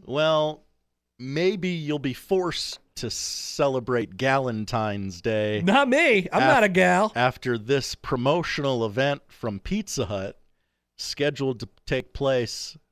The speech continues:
Speaker 1: now through Valentine's Day. You can send, uh, I guess, former loved one a hot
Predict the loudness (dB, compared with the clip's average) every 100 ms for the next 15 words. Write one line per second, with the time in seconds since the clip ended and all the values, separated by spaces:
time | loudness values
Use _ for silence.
0 | _ -4 0 2 4 2 0 -2 -2 0
1 | 0 0 -4 -6 -6 -6 -8 -10 -6 -4
2 | -4 -6 -8 _ _ _ _ _ _ _
3 | _ _ _ _ -18 -8 -6 -4 -6 -4
4 | -6 -2 0 0 -2 -4 -6 -4 0 2
5 | 2 0 -4 _ _ _ -6 -4 0 0
6 | -2 -6 -2 -2 0 -4 -6 -10 -14 _
7 | _ _ _ -2 -2 -2 -4 -4 -4 -6
8 | -10 -14 _ _ _ _ _ _ _ _
9 | -6 -2 -2 -2 -4 -4 -2 0 -2